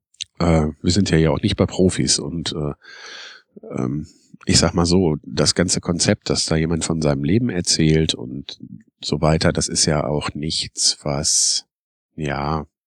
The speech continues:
sag ich mal, die breite Masse so sehr erreicht. Das war mir von Anfang an klar. Ich habe auch mit den Sparten, so mit dem Werk-, Werkraum und der Küche nicht vor, ähm, eine riesen Fangemeinde aufzubauen.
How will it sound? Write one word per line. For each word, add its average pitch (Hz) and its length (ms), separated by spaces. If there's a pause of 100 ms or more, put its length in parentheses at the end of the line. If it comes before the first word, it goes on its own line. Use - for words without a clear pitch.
(440)
sag - 160
ich 82 60
mal, 101 100
die 98 80
breite 85 400
Masse 82 300
so 82 120
sehr 76 240
erreicht. - 640
Das - 380
war 82 120
mir 80 120
von 80 160
Anfang 80 360
an 71 220
klar. - 320 (600)
Ich - 120
habe 139 100
auch 123 100
mit 117 140
den 78 120
Sparten, 95 420
so 85 120
mit 87 200
dem 82 120
Werk-, 80 320
Werkraum 87 440
und 82 100
der 80 80
Küche - 300
nicht 85 240
vor, 85 480 (200)
ähm, 80 440 (420)
eine - 160
riesen 85 500
Fangemeinde 82 880
aufzubauen. 87 680